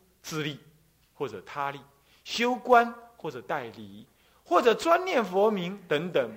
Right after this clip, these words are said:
不同类型的净土修持的理论与方法。比如说什么叫自利？就禅宗，有些禅宗的人，他参禅开悟，自利回向往生，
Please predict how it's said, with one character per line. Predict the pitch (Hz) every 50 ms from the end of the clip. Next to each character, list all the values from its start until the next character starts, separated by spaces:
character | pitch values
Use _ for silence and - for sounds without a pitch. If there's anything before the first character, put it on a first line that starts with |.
| - -
不 | 180
同 | - - 123 123 143
类 | 160 160 131 110
型 | - - 113
的 | 110 110
净 | 110 - 156 131
土 | 110 95 92
修 | 90 - - 131 123 117
持 | 113 - - 101
的 | 95 101 98
理 | 95 87 87
论 | 98 127 139 117
与 | 101 85 85 78 _
方 | - 110 110 113 113 110
法。 | 110 - - _ _ _ _ _ _ _ _ _ _ _ - - _
比 | _ - 151
如 | 170 170
说 | 190 202
什 | 190 160 143
么 |
叫 | 139 151
自 | 147 147 156 143 131
利？ | 123 127 107 - _ _ _ _ _ _
就 | - 131
禅 | - 120 120 127 131
宗， | 131 143 139 139 135 _ _ _ _ _ _
有 | - 147 147
些 | 143 185 247 247
禅 | - 160 156 156 165
宗 | 160 170 175 170
的 | 147 131
人， | 117 117 120 - - - _
他 | - 226
参 | 226 - 226 240 240
禅 | 214 165 165 170 180
开 | 170 165 170 175
悟， | 175 170 147 127
自 | - - 170
利 | 151 156 131 107 -
回 | _ - 110 110 117
向 | 117 151 131 107 98
往 | 90 82 85 85
生， | - - 101 92